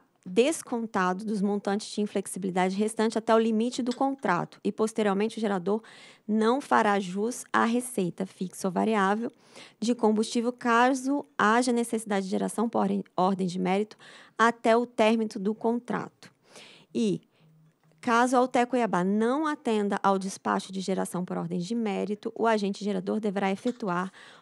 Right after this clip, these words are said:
o pagamento em favor da coner do montante de energia não gerado multiplicada pelo maior C V U entre as usinas termoelétricas despachadas por ordens de mérito no respectivo período.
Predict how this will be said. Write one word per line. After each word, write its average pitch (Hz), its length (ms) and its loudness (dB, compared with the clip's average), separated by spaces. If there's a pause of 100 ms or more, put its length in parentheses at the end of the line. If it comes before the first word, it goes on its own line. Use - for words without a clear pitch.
o 214 80 -6
pagamento 202 800 2
em 220 140 0
favor 196 380 -2
da 196 120 -2
coner 208 600 -2
do 208 180 -2
montante 214 440 0
de 254 60 0
energia 208 360 2
não 226 220 0
gerado 185 520 -2 (440)
multiplicada 233 1040 0
pelo 233 240 0
maior 220 380 4
C 262 200 0
V 262 200 4
U 175 200 2 (280)
entre 196 260 2
as 202 140 2
usinas 226 420 0
termoelétricas 202 800 0
despachadas 196 760 -4
por 196 220 -8
ordens 180 360 -2
de 185 120 -6
mérito 180 640 -4
no 208 80 -2
respectivo 190 560 -6
período. 220 480 -2